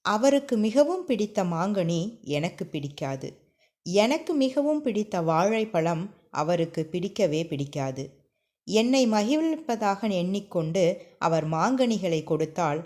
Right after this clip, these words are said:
அது எனக்கு வெறுப்பையே உண்டாக்கும்." "பார்த்தாயா விபரீதத்தை? இதுதான் உனக்கு பிரச்சனை" என்றார் குரு. வந்திருந்த இளைஞனை பார்த்து, "உனக்கு பிடித்த பொருளோ, விஷயமோ,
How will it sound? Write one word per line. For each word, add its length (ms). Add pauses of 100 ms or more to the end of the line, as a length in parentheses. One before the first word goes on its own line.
(220)
அது 260
எனக்கு 720
வெறுப்பையே 720
உண்டாக்கும்." 680 (1080)
"பார்த்தாயா 580
விபரீதத்தை? 800 (880)
இதுதான் 640
உனக்கு 340
பிரச்சனை" 540 (240)
என்றார் 580
குரு. 240 (680)
வந்திருந்த 560
இளைஞனை 540
பார்த்து, 480 (400)
"உனக்கு 420
பிடித்த 420
பொருளோ, 480 (340)
விஷயமோ, 680